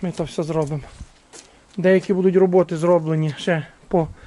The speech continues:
Ц П Г, ну, але це все в процесі, друзі. Хтось каже, "Чому ти взяв назад його, якщо можна китайця взяти", правда?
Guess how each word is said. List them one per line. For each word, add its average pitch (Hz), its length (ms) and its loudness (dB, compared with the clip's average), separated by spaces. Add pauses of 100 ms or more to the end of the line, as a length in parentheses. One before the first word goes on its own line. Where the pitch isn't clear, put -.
(240)
Ц 180 160 0
П 196 140 2
Г, 240 220 4
ну, 269 180 2
але 226 220 4
це 220 180 2
все 190 220 0
в 160 60 -2
процесі, 180 640 0
друзі. 156 420 -2 (580)
Хтось - 220 2
каже, 214 260 4
"Чому 240 280 4
ти 240 120 4
взяв 208 320 2
назад 208 420 2
його, 175 340 4 (760)
якщо 220 240 2
можна 208 300 6
китайця 190 540 2
взяти", 151 380 0
правда? 165 440 2